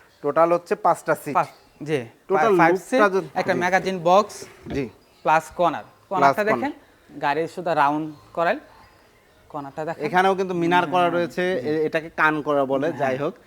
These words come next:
Speaker 1: ডিজাইনটা দেখেন কত সুন্দর করে করা আছে।
Speaker 2: বালিশগুলো দেখেন, বালিশগুলো সেলাই করা লাভ,
Speaker 1: ওহ,
Speaker 2: লাভ
Speaker 1: ভালোবাসায়
Speaker 2: মডেল। জি।
Speaker 1: ভরপুর।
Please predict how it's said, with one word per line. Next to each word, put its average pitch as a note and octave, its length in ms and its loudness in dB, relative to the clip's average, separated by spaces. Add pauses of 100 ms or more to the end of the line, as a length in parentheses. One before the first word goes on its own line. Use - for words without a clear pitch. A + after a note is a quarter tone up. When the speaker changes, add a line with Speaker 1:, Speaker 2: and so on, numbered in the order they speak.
(460)
Speaker 1:
ডিজাইনটা D#3 520 4
দেখেন C3+ 320 -4 (100)
কত E3 280 -4
সুন্দর D#3 480 -2
করে C#3 180 0
করা C#3 140 2
আছে। D#3+ 140 2
Speaker 2:
বালিশগুলো D#3+ 360 -8
দেখেন, F#3+ 360 -6
বালিশগুলো D3 460 -6
সেলাই D#3 300 -2
করা C#3+ 180 -6
লাভ, B2+ 240 -2 (440)
Speaker 1:
ওহ, C#3 280 0
Speaker 2:
লাভ B2+ 240 -6
Speaker 1:
ভালোবাসায় C#3+ 560 0
Speaker 2:
মডেল। C3+ 200 -2
জি। C3 60 -8
Speaker 1:
ভরপুর। C#3+ 220 -8